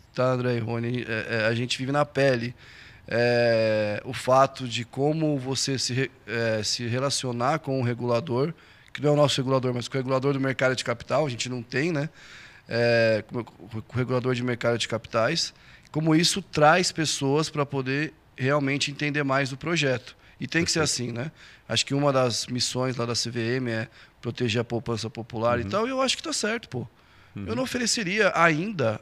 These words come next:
Speaker 1: ainda, um projeto, pô, super cyberpunk pro meu pai, cara. Ainda. Né? Porque é, é difícil ter informação, ele tem uma outra cultura e tal, é independente do idioma.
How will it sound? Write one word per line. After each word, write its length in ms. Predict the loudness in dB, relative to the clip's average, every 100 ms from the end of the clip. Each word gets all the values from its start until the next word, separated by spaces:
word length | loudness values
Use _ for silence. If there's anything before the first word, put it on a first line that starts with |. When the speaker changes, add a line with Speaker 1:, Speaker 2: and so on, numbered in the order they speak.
| 0
Speaker 1:
ainda, 600 | 0 2 -2 -4 -6 -6 -14 -20 -20 _
um 140 | -10 -2
projeto, 760 | 0 2 2 0 -2 -4 -6 -12 -20 _ _
pô, 360 | -2 0 -2 -6
super 540 | -8 -6 -6 -2 0 2
cyberpunk 840 | 4 4 4 0 0 0 0 -4
pro 120 | -6
meu 140 | -6 -2
pai, 260 | 0 -2
cara. 300 | -4 -10 -12 -18 -8
Ainda. 500 | -6 -6 -6 -8 -8 -18 -20 -20 -20 _
Né? 180 | -2 -2
Porque 280 | -2 -4 0
é, 220 | 2 4
é 40 | 2
difícil 360 | 0 -2 -2
ter 60 | -2
informação, 720 | 0 0 0 0 0 0 0
ele 80 | -2
tem 140 | -4 -2
uma 120 | 2
outra 260 | 0 -2 -6
cultura 720 | -6 -6 -4 0 0 0 -2
e 60 |
tal, 520 | -2 0 2 2 0 -6 -18 -20 -10
é 140 | -4 -2
independente 500 | -2 0 0 -2 -2
do 80 |
idioma. 600 | -4 -2 -2 0 -2 -4